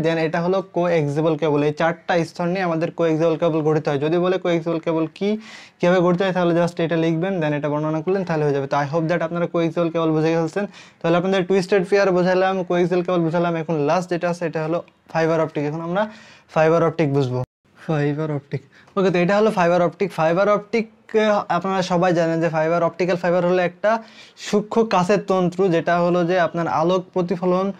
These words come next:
অনুসরণ করে চলে। যারা অপটিক্যাল ফাইবার পড়ছেন ফিজিক্সে, তারা তো obviously জানেন। তো এটা হলো সেটা। তো এরও কিছু উপাদান নিয়ে গঠিত, যেমন এটা হলো, ওকে, তো এটা হলো, এটা হলো এর উপাদান। এই তিনটে উপাদান নিয়ে আমাদের অপটিক্যাল ফাইবার তৈরি হয় বা ফাইবার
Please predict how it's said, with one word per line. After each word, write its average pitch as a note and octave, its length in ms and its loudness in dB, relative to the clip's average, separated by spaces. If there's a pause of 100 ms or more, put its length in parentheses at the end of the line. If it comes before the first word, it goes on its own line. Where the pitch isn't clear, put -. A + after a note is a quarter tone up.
(260)
অনুসরণ F3+ 360 0
করে F#3 180 4
চলে। E3+ 240 4
যারা D#3+ 180 4
অপটিক্যাল F3 360 -2
ফাইবার E3 280 0
পড়ছেন D#3+ 260 -4 (100)
ফিজিক্সে, D#3 360 0
তারা D#3 180 2
তো E3 100 -2
obviously D#3+ 380 0
জানেন। D#3 200 -2 (260)
তো - 120 -8
এটা F3 140 2
হলো F#3 160 4
সেটা। F3+ 200 2
তো E3+ 120 0
এরও F#3 200 2
কিছু G#3 220 0
উপাদান F#3+ 300 2
নিয়ে F#3+ 180 2
গঠিত, E3 200 2 (140)
যেমন D#3+ 260 0
এটা E3+ 180 0
হলো, D#3 180 2 (1040)
ওকে, F3 160 2 (120)
তো F#3 140 0
এটা G#3+ 140 2 (100)
হলো, A3 200 4 (380)
এটা G3 220 2
হলো G#3+ 120 2 (100)
এর F#3+ 120 0
উপাদান। F#3+ 300 0
এই F3 100 0
তিনটে G3+ 280 0
উপাদান G3+ 300 2
নিয়ে G3 160 0
আমাদের F3+ 220 0 (120)
অপটিক্যাল G3 440 0
ফাইবার F3 280 2
তৈরি D#3+ 180 -2
হয় D#3+ 140 0
বা D#3 140 -2
ফাইবার E3 220 0